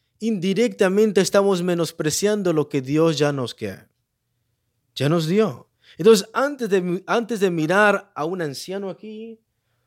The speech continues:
una persona que ejerce un servicio ya, mírate. ¿Qué es lo que Dios quiere usarte a ti antes de decir, "No, ese ya está ocupado"?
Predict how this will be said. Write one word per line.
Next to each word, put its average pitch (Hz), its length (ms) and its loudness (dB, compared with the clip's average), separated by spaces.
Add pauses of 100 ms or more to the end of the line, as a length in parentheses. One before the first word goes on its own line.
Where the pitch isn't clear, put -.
una 180 240 4
persona 170 460 0
que 127 100 -10
ejerce 190 480 -2
un 175 160 -2
servicio 160 480 -2
ya, 185 500 0 (920)
mírate. 165 920 -6 (1000)
¿Qué 175 100 -8
es 165 80 -4
lo 175 240 -2
que 139 160 -6
Dios 160 420 -4
quiere 156 220 -4
usarte 156 720 -2 (240)
a 113 140 -8
ti 226 420 -2 (200)
antes 180 300 0
de 160 60 0
decir, 170 280 -4
"No, 160 220 -10
ese 165 120 -10
ya 160 40 -4
está 151 140 -10
ocupado"? 120 600 -10